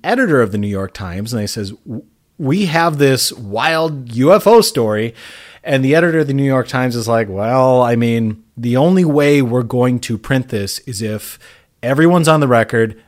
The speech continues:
no anonymous sources, and you gotta fact check everything and double check all your sources." And they did, and it was printed. So we have, uh, former director of this Pentagon program. We have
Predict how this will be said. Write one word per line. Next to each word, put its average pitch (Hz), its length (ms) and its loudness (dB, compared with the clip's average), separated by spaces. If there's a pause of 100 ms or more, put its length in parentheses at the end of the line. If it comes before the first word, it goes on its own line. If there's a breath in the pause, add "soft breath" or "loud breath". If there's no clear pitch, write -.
(100)
no 110 340 -2
anonymous 139 440 2
sources, 113 520 -4
and 110 60 -4
you 110 60 -2
gotta 107 240 -4
fact - 420 -10
check 143 300 -2
everything 117 560 -4
and 110 220 -8
double 110 200 -6
check 113 300 -6
all 104 160 -4
your 98 120 -6
sources." - 560 -12 (400 soft breath)
And 107 480 -6
they 98 140 -8
did, 135 500 -2
and 104 240 -8
it 92 60 -12
was 92 180 -14
printed. 156 540 -4 (360 loud breath)
So - 200 -2
we 151 220 0
have, 123 600 -2 (380 loud breath)
uh, 101 300 -4 (220)
former 127 280 2
director 117 800 -2
of 107 100 -12
this 101 160 -10
Pentagon 156 460 -2
program. 143 600 -2 (220 loud breath)
We 117 200 -6
have 110 420 -6